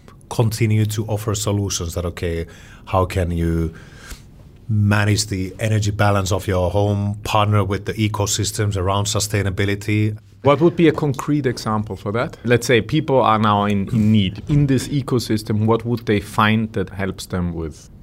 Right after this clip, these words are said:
Speaker 2: their s-, kind of difficult financial situation?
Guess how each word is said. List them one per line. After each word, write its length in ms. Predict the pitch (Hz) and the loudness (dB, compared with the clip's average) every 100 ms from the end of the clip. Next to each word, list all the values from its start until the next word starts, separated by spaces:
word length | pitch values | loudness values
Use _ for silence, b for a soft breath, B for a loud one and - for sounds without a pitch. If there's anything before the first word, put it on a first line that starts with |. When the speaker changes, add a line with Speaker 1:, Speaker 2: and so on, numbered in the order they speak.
| - | -6
Speaker 2:
their 220 | 92 82 | -2 0
s-, 220 | 78 - - - - | -2 -8 -18 -20 -16
kind 200 | - 85 | -6 -4
of 360 | 78 - - - - | -6 -12 -20 -20 -2
difficult 480 | 117 110 98 101 90 | 0 0 0 0 0
financial 500 | - 87 85 85 92 | 0 0 0 -2 -6
situation? 600 | - 87 - - - - | -8 -8 -8 -8 -8 -12